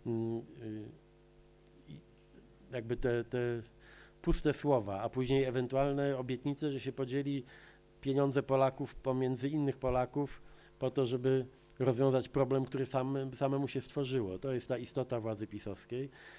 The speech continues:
Ale nie miałem satysfakcji, bo wiem, że skala tej, mm, niekompetencji, złodziejstwa i, mm, mm, takiego egoizmu, y, partyjnego, mm, cwaniactwa, ona przekroczyła już, y, wszystkie miary.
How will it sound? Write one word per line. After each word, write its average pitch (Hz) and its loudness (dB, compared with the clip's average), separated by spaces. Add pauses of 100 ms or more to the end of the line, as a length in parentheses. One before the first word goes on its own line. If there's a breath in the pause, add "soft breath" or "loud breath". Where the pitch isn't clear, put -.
(300 loud breath)
Ale 151 4
nie 175 10
miałem 185 8
satysfakcji, 143 2
bo 147 2
wiem, 143 2
że 131 0
skala 135 2
tej, 127 2
mm, 127 -4
niekompetencji, 139 0
złodziejstwa 127 0
i, 117 -2 (600 loud breath)
mm, 113 -2 (580)
mm, 110 -8 (160)
takiego 120 -2
egoizmu, 123 0 (680 loud breath)
y, 113 -2
partyjnego, 120 2 (140)
mm, 117 -2 (100)
cwaniactwa, 139 0 (340 loud breath)
ona 135 -2
przekroczyła 139 0
już, 131 -2
y, 131 -2 (460 loud breath)
wszystkie - -2
miary. 117 2